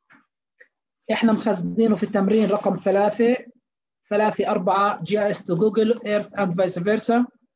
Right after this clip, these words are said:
واللي اسمه ويست بانك أوتلاين، وهذه واضح امتداده الكي إم زد من إشارة الجوجل إيرث اللي حداه. نختار ونعمل أوبن. اخترت الملف،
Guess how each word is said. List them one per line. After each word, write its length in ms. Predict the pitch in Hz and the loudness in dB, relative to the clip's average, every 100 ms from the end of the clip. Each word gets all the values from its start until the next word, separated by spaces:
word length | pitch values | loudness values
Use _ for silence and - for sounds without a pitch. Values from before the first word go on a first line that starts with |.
| _ _ - | _ _ -6
واللي 240 | 196 220 | -2 0
اسمه 400 | 240 - 202 202 | -2 -2 0 0
ويست 320 | 175 214 - | 0 -2 -2
بانك 240 | 196 196 - | -2 -2 -2
أوتلاين، 500 | 185 180 202 226 233 - - - | -2 0 0 2 2 2 0 -2
وهذه 260 | 202 226 214 | -2 2 4
واضح 360 | 247 240 - | 4 2 0
امتداده 680 | 208 220 202 196 190 202 202 _ | -4 -2 0 0 0 -2 -4 _
الكي 280 | 180 170 208 | -12 -4 -2
إم 100 | 180 | -2
زد 340 | 165 156 135 175 | -2 -4 -4 -8
من 180 | 185 | -8
إشارة 320 | - 220 208 - | -6 -2 -2 -2
الجوجل 420 | 202 180 196 180 | -6 0 0 2
إيرث 180 | 180 170 | 0 0
اللي 120 | 170 | -4
حداه. 320 | - 131 117 - _ _ _ _ _ 180 | -2 -2 -4 -8 _ _ _ _ _ -4
نختار 460 | 170 - 220 220 | -4 -2 0 0
ونعمل 320 | 185 175 175 | 0 -2 -2
أوبن. 300 | 262 247 240 - _ _ _ _ _ _ _ _ _ _ _ _ _ - | -2 -4 -6 -12 _ _ _ _ _ _ _ _ _ _ _ _ _ -10
اخترت 320 | - 240 226 | -2 0 0
الملف، 460 | 190 190 233 247 | -2 0 0 -2